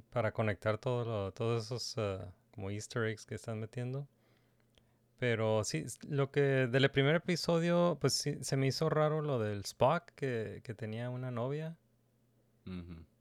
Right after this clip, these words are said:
Speaker 1: Eh, y creo que, creo que sí estuvo casado, algo, eh.
Speaker 2: Est-, estuvo prometido
Speaker 1: Ah.
Speaker 2: precisamente con ese personaje, y
Speaker 1: Ujú.
Speaker 2: ese personaje, s-, desde que la conoces, te das cuenta que es una persona interesada,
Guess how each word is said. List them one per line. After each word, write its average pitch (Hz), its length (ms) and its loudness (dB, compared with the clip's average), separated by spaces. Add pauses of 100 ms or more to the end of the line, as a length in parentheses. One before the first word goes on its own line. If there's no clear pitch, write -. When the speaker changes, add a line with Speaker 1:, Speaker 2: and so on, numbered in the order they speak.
(280)
Speaker 1:
Eh, 107 580 -6
y 117 140 -6
creo 156 300 0
que, 127 520 0
creo 190 180 2
que 202 140 2
sí - 260 -4
estuvo 180 400 -4
casado, 185 600 -2
algo, 139 300 -6 (240)
eh. 110 320 -10
Speaker 2:
Est-, 113 240 -4
estuvo 151 320 0
prometido 143 480 -2
Speaker 1:
Ah. 151 60 -8
Speaker 2:
precisamente 135 640 0
con 120 160 -2
ese 127 140 -4
personaje, 120 760 -4
y 104 200 -2
Speaker 1:
Ujú. 110 60 2
Speaker 2:
ese 98 180 -4
personaje, 120 840 -4
s-, - 640 -14
desde 104 460 -2
que - 140 -8
la 95 320 -4
conoces, 135 640 -4 (480)
te 110 80 0
das 110 180 4
cuenta 117 320 -2
que 113 120 -2
es - 120 -4
una 117 160 -4
persona 113 280 -4
interesada, 135 720 0